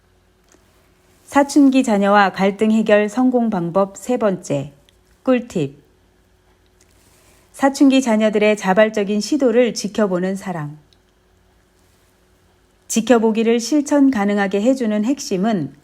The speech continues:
내 아이를 믿는 믿음.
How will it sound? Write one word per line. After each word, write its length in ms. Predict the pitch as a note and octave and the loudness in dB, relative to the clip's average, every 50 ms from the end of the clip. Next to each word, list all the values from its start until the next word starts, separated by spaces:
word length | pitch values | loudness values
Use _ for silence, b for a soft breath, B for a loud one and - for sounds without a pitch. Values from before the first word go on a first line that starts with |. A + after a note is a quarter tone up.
| _ _ _ _ _ _ _ _ | _ _ _ _ _ _ _ _
내 220 | F#3 G3+ G#3+ A#3+ - | 0 2 4 4 2
아이를 560 | - - F#3 F#3 F#3 F3+ F3+ G3 G#3+ A3 G3 | 2 2 2 2 2 0 0 0 -2 -2 -2
믿는 520 | - F3 F3+ F3 F3+ F3+ F#3+ G3 G3 F#3+ | -4 -4 -4 -4 -4 -4 -4 -4 -6 -6
믿음. 420 | D#3 F3 E3+ E3+ D#3+ D3+ D3+ D3 | -6 -6 -4 -4 -4 -6 -6 -8